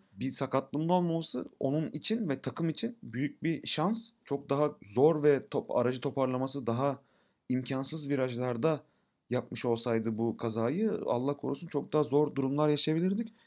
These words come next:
E, daha ne kadar devam edecek ben de merakla bekliyorum.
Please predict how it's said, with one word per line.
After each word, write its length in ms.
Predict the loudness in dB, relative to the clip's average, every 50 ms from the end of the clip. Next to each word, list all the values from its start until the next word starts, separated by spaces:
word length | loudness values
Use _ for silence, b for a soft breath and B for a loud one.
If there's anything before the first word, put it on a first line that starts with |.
| b b b
E, 200 | -10 -4 0 2
daha 160 | 2 4 4
ne 100 | 2 4
kadar 320 | 2 4 4 4 2 2
devam 240 | 2 0 0 0 0
edecek 300 | -2 -2 -2 -2 -2 -2 -4 -2
ben 160 | -2 0 0
de 60 | 0
merakla 400 | 0 0 0 0 -2 -2 0 0
bekliyorum. 520 | 2 0 0 0 0 2 2 2 0 -2